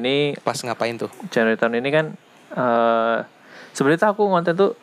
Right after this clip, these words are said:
Speaker 1: sama sekali nggak modal, Mas Ruben, sebenarnya. Jadi dari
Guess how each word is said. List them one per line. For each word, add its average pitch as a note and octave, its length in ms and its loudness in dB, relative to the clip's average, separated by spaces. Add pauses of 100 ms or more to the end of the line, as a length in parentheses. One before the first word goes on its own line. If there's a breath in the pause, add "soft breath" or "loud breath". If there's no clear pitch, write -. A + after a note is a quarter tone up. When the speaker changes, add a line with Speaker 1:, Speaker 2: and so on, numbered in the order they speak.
(120)
Speaker 1:
sama D#3 240 -2
sekali D3+ 280 0
nggak F#2+ 120 0
modal, A#2+ 280 0
Mas G#2 160 -2
Ruben, G2+ 280 -4
sebenarnya. G2+ 400 -4 (1400)
Jadi A#2 200 4
dari A2 300 0